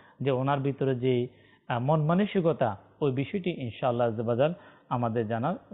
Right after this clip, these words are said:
সৌভাগ্য হবে। দুরূদ শরীফের ফজিলত, আহ, শ্রবণ করি,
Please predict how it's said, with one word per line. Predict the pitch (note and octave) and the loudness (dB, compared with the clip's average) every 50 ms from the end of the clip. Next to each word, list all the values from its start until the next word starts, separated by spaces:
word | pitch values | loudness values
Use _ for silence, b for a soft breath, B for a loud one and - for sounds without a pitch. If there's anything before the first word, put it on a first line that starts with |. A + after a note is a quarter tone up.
| - - | -10 -6
সৌভাগ্য | C#3 A#2 G#2+ G#2+ G#2 G2 A#2 | -4 -2 -2 -2 -2 -2 -2
হবে। | A2+ G2 G#2 G2+ G#2 - - - - _ _ - B2 | -2 -2 -2 -4 -6 -10 -12 -18 -20 _ _ -8 -4
দুরূদ | A#2+ C#3 D#3 D3+ - | -2 0 0 0 0
শরীফের | - D3+ C#3 - C#3+ C3 | -2 -4 -2 -2 -2 -4
ফজিলত, | A#2 B2+ B2 A#2 C3 B2+ B2 A#2 - - b b b b b b | -4 -4 -4 0 0 0 0 0 -2 -10 b b b b b b
আহ, | - - - | -10 -10 -10
শ্রবণ | - - - C3+ C3+ D#3 D#3+ D#3+ | -10 -6 -4 -2 0 0 0 0
করি, | - E3 D#3 D3 E3+ | 0 0 0 0 -2